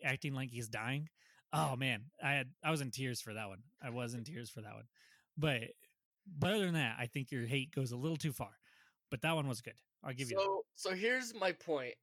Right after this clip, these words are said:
Speaker 2: I'm not sure who I hate more, Pat Mahomes or Juan Pablo. But with all that being said,
Speaker 1: Oh my God.
Speaker 2: I, I'm almost certain, and I'm willing to say, that Baker Mayfield would have thrown a touchdown in the Super Bowl.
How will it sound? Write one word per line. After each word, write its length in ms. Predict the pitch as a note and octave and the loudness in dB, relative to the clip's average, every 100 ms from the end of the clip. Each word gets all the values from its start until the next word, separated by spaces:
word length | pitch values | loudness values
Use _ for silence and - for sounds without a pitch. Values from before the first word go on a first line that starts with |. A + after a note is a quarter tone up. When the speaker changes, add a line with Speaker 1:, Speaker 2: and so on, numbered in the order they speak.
| _ | _
Speaker 2:
I'm 260 | B2+ D#3+ G3 | -2 -2 0
not 220 | A3+ A3+ | 0 0
sure 220 | - G#3 | 0 -2
who 240 | F3+ F3+ F3+ | -2 0 2
I 80 | D#3 | 2
hate 320 | D#3 D3+ A2+ | 2 0 0
more, 360 | E3 D#3 A2+ - _ _ _ | 0 0 -2 -10 _ _ _
Pat 200 | - C#3+ - | -6 -6 -4
Mahomes 680 | D#3+ D#3+ D3 E3+ G3 F#3 - | -8 -4 0 0 -2 -10 -4
or 500 | D3+ D3 D3 C#3+ C#3 C#3 _ _ | 2 4 4 4 0 -6 _ _
Juan 240 | D#3 C#3 C#3 | -4 -4 -2
Pablo. 420 | F#3 F#3+ D3+ - - _ _ _ _ _ _ - - _ | 0 0 0 -4 -10 _ _ _ _ _ _ -20 -20 _
But 200 | D3+ D3 | 0 0
with 180 | D#3 A3 - | 0 -2 -2
all 180 | F3+ F3+ | -2 -2
that 220 | E3 D#3 | 0 -2
being 240 | D3 D3+ D3 | 0 -2 -2
said, 560 | - A#3 B3 D3+ C#3 D3+ | -4 0 2 2 -2 -6
Speaker 1:
Oh 40 | D#3 | -10
my 80 | C#3 B2+ D#3+ | -12 -14 -12
God. 120 | A#2+ - _ _ _ _ _ _ | -12 -14 _ _ _ _ _ _
Speaker 2:
I, 360 | D#3 E3+ F3 F3 - | 0 4 4 2 2
I'm 260 | E3+ F3+ D3 - | 2 2 0 -4
almost 600 | F#3 G#3+ G#3+ - - - | -2 2 0 0 -12 0
certain, 640 | G#3+ A3+ G3+ F3+ D#3 D#3 - - | 2 2 2 2 2 -2 -8 -8
and 100 | D#3 | -4
I'm 240 | D3+ D3+ | -2 -2
willing 300 | D#3 F3+ G3+ G3 | 0 2 0 -2
to 120 | F#3 | -8
say, 560 | D#3 - D#3+ C#3 C3+ C3+ - _ _ _ _ _ - | -10 -4 2 4 2 -4 -8 _ _ _ _ _ -6
that 160 | B2+ B2+ | -6 0
Baker 300 | D#3+ G3+ A3 | 2 2 0
Mayfield 480 | F#3 F#3+ G3+ G3+ E3 C#3 | 0 0 0 -2 -4 0
would 140 | E3 | 0
have 160 | E3+ - | 0 0
thrown 200 | E3+ C#3+ | 0 0
a 60 | |
touchdown 540 | C3+ E3 - - C#3 C3+ | 0 -2 -2 -4 -4 -4
in 120 | C3+ | -8
the 40 | C3 | -8
Super 260 | D3+ C#3+ | -8 -8
Bowl. 240 | A#2+ A2 | -8 -8